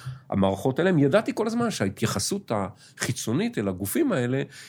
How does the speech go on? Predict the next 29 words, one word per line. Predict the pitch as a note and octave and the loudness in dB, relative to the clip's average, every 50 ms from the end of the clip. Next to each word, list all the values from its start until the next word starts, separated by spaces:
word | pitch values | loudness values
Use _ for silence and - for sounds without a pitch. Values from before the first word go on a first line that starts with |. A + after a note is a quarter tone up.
| - _ _ | -20 _ _
היא | - B2+ B2+ B2+ B2+ - | 2 4 4 4 4 2
התייחסות | C3+ B2+ - - - C#3 D3+ D#3 - - | -2 -2 -2 0 2 2 0 0 -2 -2
עודפת. | B2+ A2+ F2+ C3 C3 B2 - - C#2+ - - - - - _ _ - - | -2 4 6 6 6 6 4 -4 -8 -8 -10 -18 -20 -20 _ _ -4 -2
אבל | F2+ F2 G2 G2 F#2+ | 0 2 2 2 2
במפגשים | F2+ F2 F#2+ G2 F#2+ E2+ F2 F#2 F2+ - C3 C3 B2+ | 2 2 2 2 2 2 0 -2 -2 0 -2 -2 -2
שהיו | - G#2+ A2+ B2 | 0 0 2 2
לי | C3 B2 A#2 A2 | 2 2 2 0
עם, | A2 G#2 G#2 G2 - - | 0 -2 -2 -2 -2 -4
אה, | - - - - - | -2 -2 -4 -6 -8
קציני | - - G2 F#2 F#2+ | -10 -6 -4 -2 -2
משטרה, | F#2+ F#2 - - - E2+ G2 A#2+ C#3 C3 | -2 -4 -4 -6 -6 -4 -2 -2 -2 -2
או | A#2+ G2+ - F2+ F2 F2+ F2+ - - - - - - - - - - _ | -2 -2 -4 -4 -4 -6 -6 -8 -10 -12 -12 -14 -14 -14 -14 -20 -16 _
עם | - A2+ G2+ | -2 -2 0
קציני | - - - G2+ G2+ F#2+ | 0 0 2 2 2 2
צבא, | - - F2+ F#2 C3 D3+ C#3 | 0 -2 0 0 2 2 2
או | A2 F#2+ F#2 F2 | 0 -2 -2 -4
מוסד, | F2 F2 - C3 C3+ C#3+ A2+ | -4 -2 0 0 0 2 0
או | G2 | -2
שב"כ, | - - G2 G#2 A#2+ A2+ - - - - A#2+ G#2+ F#2+ G2 | -2 -2 -2 -2 -2 -2 -2 -6 -8 -8 -6 -6 -4 0
לא | G#2 G#2 | 0 0
הרגשתי | G#2 G2+ A2 G#2+ - - | 2 2 0 0 0 -2
כך, | C3 D3 C3+ | -4 0 2
גם | C#3 C#3+ C#3+ | 2 2 2
לא, | D3+ D#3+ D#3 | 2 0 -2
לא | D3+ | -2
חושב | D#3 E3 | 0 0
שזה | D3+ D3+ D3+ | 0 0 0
נכון | D3 C#3+ - - F3 | -2 -2 -4 -6 -6
גם. | D3+ E2 | -6 -8